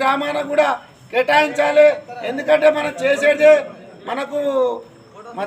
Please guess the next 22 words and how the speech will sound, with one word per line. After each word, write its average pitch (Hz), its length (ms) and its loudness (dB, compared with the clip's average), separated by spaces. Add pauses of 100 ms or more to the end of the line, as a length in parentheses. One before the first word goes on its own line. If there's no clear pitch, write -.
చిప్పలకాయలు, 294 680 0 (680)
అవి 262 140 -6 (120)
జామకాయలు 285 540 -2
అమ్ముకునేది 294 520 -4 (100)
కాబట్టి 294 420 -2 (460)
ప్రతి 294 260 -4
గ్రామాన 294 440 0 (440)
మూడు 277 200 -2
ఎకరాల 294 260 -4 (100)
భూమిని 285 440 -8
కూడా 302 160 2 (420)
ప్రభుత్వానికి 262 540 -2
కేటాయిస్తే 285 600 0 (480)
దాంట్లో 269 320 0 (100)
మనము 285 280 -4 (640)
ఖచ్చితంగా 294 480 -2 (100)
మనము 294 240 -4 (560)
పలా-, 269 340 0
పండ్లు 254 280 0
పలారాలు 294 440 2
పెట్టుకొని 285 480 -2 (840)
మనము 294 260 -2